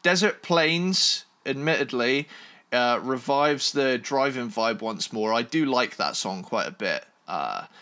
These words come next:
but this album, unfortunately, has a consistency problem that I feel hinders it greatly. And it's literally great song, meh song, great song, eh,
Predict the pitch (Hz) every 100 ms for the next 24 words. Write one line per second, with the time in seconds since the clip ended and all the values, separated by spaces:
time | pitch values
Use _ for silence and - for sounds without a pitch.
0 | - - 139 156 185 190 185 156 135 -
1 | 151 - 143 - 120 110 123 117 120 107
2 | - 147 - 156 - 151 - 156 147 160
3 | 165 160 113 117 117 - 127 - 127 127
4 | 117 123 104 - 117 104 87 - - -
5 | - - - 117 131 - 160 180 180 156
6 | 127 120 110 - _ 180 185 - - 165
7 | 156 147 - - 127 131 123 - 120 113
8 | 117 - - 147 143 - 123 120 120 -
9 | _ - 135 131